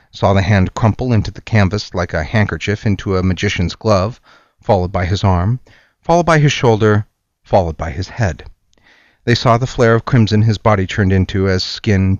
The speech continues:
bone, blood vessel, all the frail materials meant to hold a body together,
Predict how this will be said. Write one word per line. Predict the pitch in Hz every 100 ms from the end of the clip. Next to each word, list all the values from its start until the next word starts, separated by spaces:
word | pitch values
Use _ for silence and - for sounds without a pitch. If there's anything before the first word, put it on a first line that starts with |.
| -
bone, | 107 98 95 95
blood | 101 95 90
vessel, | 95 - 92
all | 92 104
the | 117
frail | - 120 117
materials | 117 - 110 104 98
meant | 107 95
to |
hold | 98 104
a | 92
body | 98 95
together, | 90 87 98 87 90